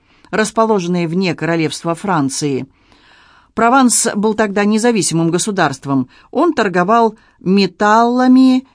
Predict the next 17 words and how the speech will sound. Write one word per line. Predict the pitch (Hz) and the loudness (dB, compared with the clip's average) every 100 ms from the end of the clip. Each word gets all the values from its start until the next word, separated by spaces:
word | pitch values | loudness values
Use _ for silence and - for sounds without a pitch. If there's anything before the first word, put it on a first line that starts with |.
| _ | _
и | 180 208 220 - - | -4 0 0 -2 -4
валютой. | 170 208 190 139 - 123 - _ _ _ _ - | 0 0 0 -4 -6 -10 -10 _ _ _ _ -4
В | 165 | 0
одних | 190 180 156 | 0 0 -2
местах | 175 160 170 151 131 - | -4 -4 0 0 -2 -4
он | 190 170 | 0 0
покупал | 147 151 151 156 147 123 - | -2 -8 -6 -2 -2 -4 -8
золото, | 147 165 143 151 156 214 - _ _ - | -4 -2 -2 -2 -4 -8 -10 _ _ -12
в | 170 | -4
других – | 240 285 208 160 - _ _ _ _ - | 0 0 0 -4 -6 _ _ _ _ -10
серебро | - 240 220 160 156 147 160 247 _ _ _ _ _ _ - | -4 0 0 0 0 2 0 -4 _ _ _ _ _ _ -4
и | 220 233 226 220 208 190 _ _ _ _ _ _ _ _ _ _ _ _ _ - - | 0 2 4 4 2 -2 _ _ _ _ _ _ _ _ _ _ _ _ _ -16 -4
перепродавал | 208 202 202 196 202 277 320 | -2 0 0 2 4 4 4
их | 165 131 _ _ _ _ _ _ _ _ _ _ | 2 -2 _ _ _ _ _ _ _ _ _ _
со | - 170 | -6 -2
значительной | 170 160 226 214 220 220 | 0 0 -2 0 2 4
маржой | 233 254 254 302 160 | 4 2 2 2 0